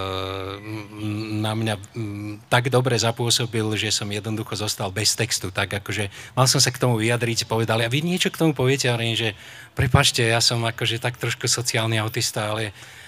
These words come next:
ja neskutočne nasávam akoby túto perfektnú atmosféru.“ Takže veľmi dobre to začalo a, e, dobre to aj pokračovalo. E, tým pádom, e, zoznam tých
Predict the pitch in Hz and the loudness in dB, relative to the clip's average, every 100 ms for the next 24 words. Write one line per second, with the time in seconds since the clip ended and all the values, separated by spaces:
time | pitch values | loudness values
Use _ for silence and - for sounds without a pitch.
0 | - 123 120 135 160 156 - 151 143 - | -8 -2 4 4 6 4 6 6 8 10
1 | 160 139 131 131 127 135 135 131 131 135 | 10 10 10 6 2 4 4 4 0 2
2 | 131 131 139 127 135 - 143 123 117 120 | 2 4 2 2 -2 -2 -2 0 -2 -2
3 | 117 113 104 104 113 107 110 113 104 - | -2 -4 -6 -4 -4 -2 -2 -2 -4 -16
4 | - 123 135 139 135 139 120 110 107 123 | -4 0 2 2 2 0 0 -2 -2 -2
5 | 117 120 135 - - - - 110 104 104 | 0 0 -2 -8 -20 -16 -6 -4 0 -2
6 | 104 104 113 107 107 104 98 - 123 120 | -2 -6 -8 -6 -6 -8 -12 -4 -4 -2
7 | 104 107 98 101 92 87 104 92 92 95 | -6 -6 -8 -8 -10 -10 -10 -8 -8 -10
8 | 101 110 104 98 95 92 107 107 110 110 | -12 -12 -10 -10 -12 -10 -8 -4 -4 -2
9 | 113 107 104 - - - - - 110 98 | -4 -4 -6 -14 -20 -20 -20 -18 -10 -8
10 | 95 98 98 98 98 101 101 - 120 123 | -8 -8 -8 -10 -12 -14 -18 -12 -4 -2
11 | 117 110 - | -2 -4 -4